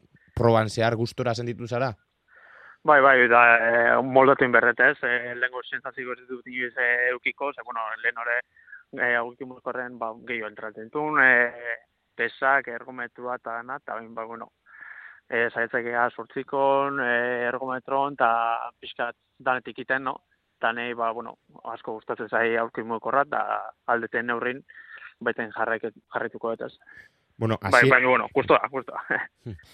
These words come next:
Speaker 1: Hasieran aipatu duzu, ba, eh, ergometroak, ergometroak gustatu arren, ba, badela, ba, neguan, ba, forma mantentzeko edo azkenean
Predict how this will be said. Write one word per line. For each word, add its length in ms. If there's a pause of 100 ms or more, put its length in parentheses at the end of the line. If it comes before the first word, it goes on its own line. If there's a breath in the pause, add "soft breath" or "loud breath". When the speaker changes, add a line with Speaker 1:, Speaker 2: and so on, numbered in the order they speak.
(160 loud breath)
Speaker 1:
Hasieran 400
aipatu 460
duzu, 300
ba, 280 (420 soft breath)
eh, 300
ergometroak, 960
ergometroak 680
gustatu 520
arren, 280
ba, 160 (220 soft breath)
badela, 1000
ba, 180
neguan, 680
ba, 240 (220)
forma 380
mantentzeko 920
edo 220 (640 soft breath)
azkenean 580